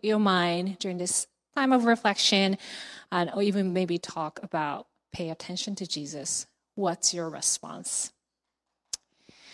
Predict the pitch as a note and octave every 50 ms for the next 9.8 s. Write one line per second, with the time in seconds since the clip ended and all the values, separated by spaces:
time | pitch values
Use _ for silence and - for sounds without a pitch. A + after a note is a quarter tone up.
0 | - - - - - - - _ _ _ _ _ _ _ - B3+ C4+ C4+ C4+ C#4
1 | C#4 D4+ - - C#4+ C4 B3+ A#3+ A#3 G#3 - - - - - - _ _ - A3+
2 | A#3 A#3 G#3 A3 A3 G#3+ - - - - - B3 A3+ B3+ C4 B3+ A#3 B3 - A#3
3 | G3+ F#3+ F3+ F3+ F3 F#3 F#3+ G#3+ A3 A3+ C#4+ D#4 D#4 - - - C#4 C#4 C#4+ C#4+
4 | - - - - - - - A#3+ A#3 - - A#3+ G#3+ G3 - - - - - A#3+
5 | A#3 B3 A#3+ - - C4 C4 C4 D#4 D4+ C4+ A#3+ G3+ F#3 F3 F3+ F3 - - -
6 | - - _ - - A#3 G3+ - A3+ A3 G#3+ G3 - - A#3+ A3+ A#3 - - -
7 | G3+ G3 F#3 G3 G3 F#3 - F#3 F#3+ F#3+ F#3 F#3+ F#3 - - F#3+ F3 F3 E3+ -
8 | - - E3+ D#3 D3+ - - D#3 D3 D3+ - F#3+ G3 - _ _ _ _ _ _
9 | _ _ _ _ _ _ _ _ _ _ _ _ _ _ - -